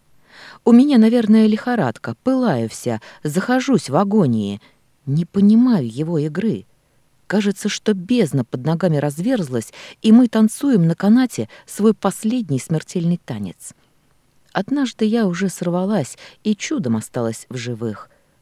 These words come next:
Повторения не хочу, не выкарабкаюсь уже. Просто не смогу. Странно как-то улыбается, обречённо, и вместе с тем от этой порочной улыбки меня бьёт током.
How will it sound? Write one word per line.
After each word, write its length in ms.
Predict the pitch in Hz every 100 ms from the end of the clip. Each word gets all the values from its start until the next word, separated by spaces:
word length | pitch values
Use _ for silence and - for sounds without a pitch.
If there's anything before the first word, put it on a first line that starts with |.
| _
Повторения 840 | 147 - - 196 240 139 104 - - _
не 100 | 214
хочу, 540 | 214 226 - - 107 - _ _ _ -
не 220 | 165 208
выкарабкаюсь 840 | 220 254 - 117 - - 92 - -
уже. 300 | 107 101 - _ _ _ _ -
Просто 420 | 285 262 - 240
не 120 | 226
смогу. 540 | - 214 208 - 104 196 _ _ _ _ _ _ _ _ - - -
Странно 640 | - - 156 151 123 123
как-то 320 | 139 - 131
улыбается, 760 | 127 123 160 220 226 - 247 240 _ _
обречённо, 920 | - 139 131 - - 190 226 143 107 113 -
и 100 | 175
вместе 380 | 226 240 -
с 100 | 220
тем 240 | - 277 233
от 180 | 190 240
этой 160 | 214
порочной 520 | 202 220 240 - 185 180
улыбки 460 | 208 269 254 -
меня 260 | 170 208 226
бьёт 260 | 165 208 - -
током. 440 | 117 - 101 98